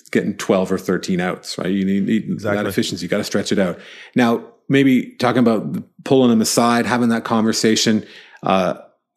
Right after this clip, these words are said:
Speaker 1: Yusei Kikuchi has not yet started under John Schneider, who is, of course, the manager of the Blue Jays now, not when Kikuchi went on the injured list with his phantom neck wound. A former catcher,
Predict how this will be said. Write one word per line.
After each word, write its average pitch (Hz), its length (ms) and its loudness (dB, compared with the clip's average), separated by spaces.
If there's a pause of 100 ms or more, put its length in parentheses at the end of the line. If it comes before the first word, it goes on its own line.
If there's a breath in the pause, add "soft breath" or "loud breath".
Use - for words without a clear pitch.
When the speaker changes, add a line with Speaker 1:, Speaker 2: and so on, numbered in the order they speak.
Speaker 1:
Yusei 123 240 0
Kikuchi 151 360 -2
has 98 120 0
not 98 180 0
yet 95 140 -2
started 101 320 0
under 95 200 0
John 90 440 -2
Schneider, - 600 -4
who - 140 -2
is, 85 160 -4
of - 120 -8
course, - 420 -6 (260 soft breath)
the 95 80 0
manager 117 400 4
of 92 60 2
the 90 80 2
Blue 90 140 0
Jays 85 200 -2
now, 107 460 2 (280 loud breath)
not 120 460 0
when 113 140 -2
Kikuchi 101 400 -2
went 95 160 0
on 92 100 -2
the 90 160 -2
injured 90 240 -2
list 92 220 -4
with 92 100 -6
his - 240 -8 (560 soft breath)
phantom 98 540 -2 (120)
neck 101 360 0 (120)
wound. 117 540 6 (800 loud breath)
A - 60 0
former 127 260 4
catcher, 131 600 0